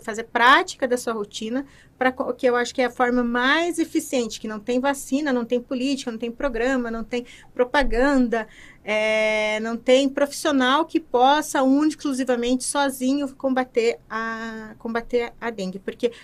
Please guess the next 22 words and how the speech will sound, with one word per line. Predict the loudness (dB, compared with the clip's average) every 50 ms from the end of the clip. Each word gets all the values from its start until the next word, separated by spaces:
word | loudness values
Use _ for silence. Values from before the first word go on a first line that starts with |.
| -12 0
a | 2 2 4
vacina, | 4 2 0 0 -2 0 0 2 2 2 0 0 -2
ela | -4 -2 0 0 0 0 2
é | 0 0 0
uma | 2 2 2
luz | 2 2 2 2 2 0
no | -2
fim | -2 4
do | 4 4
túnel, | 4 4 0 0 0 -2 -6 -6
né? | -6 -4 -4 -2 0 0 0
Ela | 0 0 0 -2
é | 0 -2 0
uma | 0 0 -2
solução | 0 0 0 0 0 0 -6 -8 -8 -6 -4 -2 -2 -2 -2
que | -2 -4
há | -6
muito | -4 -6 -8 -10 -10
tempo | -12 -12 -12 -12 -14
estava | -10 -10 -10 -10
sendo | -10 -12 -10 -10 -10
aguardada. | -8 -8 -8 -8 -6 -4 -4 -2 0 0 0 0 -2 -4